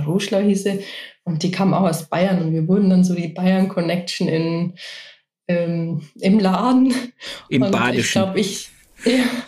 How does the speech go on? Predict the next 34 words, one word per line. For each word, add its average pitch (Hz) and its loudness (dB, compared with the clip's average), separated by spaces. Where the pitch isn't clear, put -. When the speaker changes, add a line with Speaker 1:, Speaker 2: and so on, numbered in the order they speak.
Speaker 1:
ich - -20
glaub, 220 0
ich 226 -2
war 202 0
für 214 0
sie 220 2
immer 196 2
so 190 -2
ein 190 2
Stück 202 -4
Heimat 170 0
und 180 2
die 185 -4
kamen 190 2
einfach 185 -2
regelmäßig 196 0
zu 202 -2
mir 196 2
und 180 2
das 180 -2
war - -2
einfach 185 4
so 185 -2
herzlich. 196 0
Wir 175 2
haben 175 2
wirklich 202 -2
so 185 0
ein, 185 4
ja, 196 2
ein 190 2
Oma-Enkeltochter-Verhältnis 190 0
fast - -4
entwickelt, 185 0